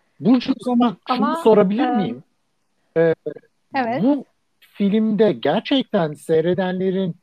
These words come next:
Speaker 1: kaç tanesi, yani baştan iklim değişikliği konusu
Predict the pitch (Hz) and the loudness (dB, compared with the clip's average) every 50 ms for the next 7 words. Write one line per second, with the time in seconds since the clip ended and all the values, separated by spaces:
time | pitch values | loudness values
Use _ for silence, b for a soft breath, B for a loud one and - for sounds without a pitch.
0 | _ _ _ _ _ _ _ _ _ _ _ - - 226 285 - - - - 262 | _ _ _ _ _ _ _ _ _ _ _ -6 -2 -2 -2 -2 -6 -4 -2 0
1 | 240 220 190 175 156 - - 131 127 135 160 _ _ _ _ _ - 151 147 135 | 0 0 0 -2 -6 -6 -6 -8 -8 -8 -8 _ _ _ _ _ -2 -2 -2 -2
2 | 113 101 - 135 139 139 - - - - 269 269 254 220 180 _ - 180 - - | -4 -4 -2 -2 0 0 -2 -6 -2 0 2 2 2 0 -2 _ -6 -10 -8 -4
3 | 180 214 208 180 190 175 170 - - 170 - - 165 165 156 147 - 160 185 165 | -2 -2 -2 0 0 -2 -2 -4 -8 -12 -12 -10 -8 -6 -6 -6 -6 -8 -10 -10
4 | 156 - - 156 147 127 | -10 -12 -8 -8 -8 -8